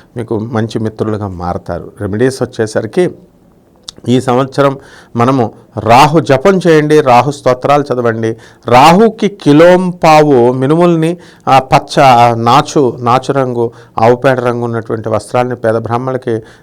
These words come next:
ఆ, దానం చేయండి గుళ్ళోను, ఆ, లేకపోతే మీ ఇంటి దగ్గర. అలాగే దో-, బెజవాడ కనకదుర్గమ్మ తల్లి యొక్క పాదపద్మాలకి కుంకుమార్చన చేసుకోవడం ద్వారా మీ సక-, స-, సకల సమస్యల నుంచి ఈ సంవత్సరం అంతా కూడా బయటకు వస్తారు. "ఓం దుర్గాయై నమః"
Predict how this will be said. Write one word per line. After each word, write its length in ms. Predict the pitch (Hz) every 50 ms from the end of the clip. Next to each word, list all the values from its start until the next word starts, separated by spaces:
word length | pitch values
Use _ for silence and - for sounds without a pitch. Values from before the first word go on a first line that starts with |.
| _ -
ఆ, 160 | 113 113 107
దానం 460 | 101 95 92 101 107 117 139 151 151 - 147
చేయండి 300 | 135 127 120 120 120 117
గుళ్ళోను, 500 | 110 107 107 107 104 107 104 101 113 120 - - _ _ _ - 117
ఆ, 160 | 110 110 104
లేకపోతే 460 | 104 110 107 101 101 107 104 - 110
మీ 160 | 104 104 107 104
ఇంటి 220 | 104 104 101 -
దగ్గర. 340 | 98 104 95 - 110 117 - - - _ _ -
అలాగే 400 | 117 123 135 151 156 147 160 156
దో-, 240 | 139 120 123 120 120
బెజవాడ 460 | 110 104 113 110 117 131 147 175 180
కనకదుర్గమ్మ 680 | 156 160 143 143 156 147 143 139 131 139 139 131 131 127
తల్లి 280 | - 135 123 123 123
యొక్క 180 | 123 113 117 120
పాదపద్మాలకి 960 | 113 - 113 113 113 120 131 127 127 127 135 139 147 147 - 123 117 117 117 - - - _ _ -
కుంకుమార్చన 640 | 147 160 160 196 196 196 202 196 196 - 175 151
చేసుకోవడం 600 | 139 131 127 120 117 - - 117 113 113 110 107
ద్వారా 420 | 107 110 104 101 110 113 101 95 - - - _ _ -
మీ 160 | 113 107 104 95
సక-, 280 | - - 117 - -
స-, 280 | 123 120 - 127 120 123
సకల 320 | 117 - 117 101 117 120
సమస్యల 460 | 113 - 127 120 131 127 - - 139
నుంచి 520 | 135 139 135 131 127 127 123 123 - - 131
ఈ 220 | 113 104 107 104
సంవత్సరం 500 | - - 107 104 98 - - - 104 101
అంతా 200 | 101 101 98 107
కూడా 260 | 104 104 110 107 104
బయటకు 380 | 95 87 87 95 98 110 98 110
వస్తారు. 340 | 107 - - 135 143 170 196 - - _ _ _ -
"ఓం 280 | 110 107 110 107 107 101
దుర్గాయై 640 | 120 120 113 110 156 151 156 160 151 147 147 147 143
నమః" 400 | 135 127 131 147 147 135 165